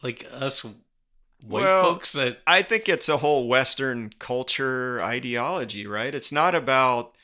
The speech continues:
Speaker 2: reverence for a place. It's about, "I'll live where I want, when I want, and treat things how I want, and I can turn on the switch to make myself comfortable."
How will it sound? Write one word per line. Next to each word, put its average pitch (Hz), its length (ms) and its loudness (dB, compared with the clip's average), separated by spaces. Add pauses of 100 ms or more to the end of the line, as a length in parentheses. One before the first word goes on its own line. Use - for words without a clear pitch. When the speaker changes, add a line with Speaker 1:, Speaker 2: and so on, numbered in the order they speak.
(400)
Speaker 2:
reverence 120 640 2
for 113 160 -6
a 107 40 -2
place. 143 480 -2
It's - 160 -8
about, 113 520 -2 (300)
"I'll 127 260 0
live 127 280 -2
where 131 220 0
I 123 100 2
want, 123 420 -2
when 127 200 -4
I 123 120 -2
want, 123 380 -4
and 107 120 -10
treat 131 380 -6
things 127 280 -4
how 123 260 4
I 123 100 0
want, 123 500 -4
and 107 280 -12
I 113 120 -4
can 117 300 -12
turn 131 280 -6
on 127 220 -2
the 107 140 -4
switch - 680 -2
to 110 420 -4
make 123 220 -4
myself 120 460 -6
comfortable." 110 600 -12